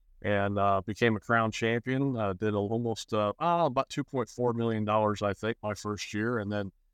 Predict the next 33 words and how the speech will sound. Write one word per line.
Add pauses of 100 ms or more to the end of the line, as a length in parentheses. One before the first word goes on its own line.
(200)
uh,
quickly
got
moved (100)
back
into
management, (500)
and,
uh, (360)
which
was (360)
my
crowning
achievement,
honestly,
was
to
take
four
guys
and
make
them
crown
champions,
and
they've
all
been
crown
champions
ever
since.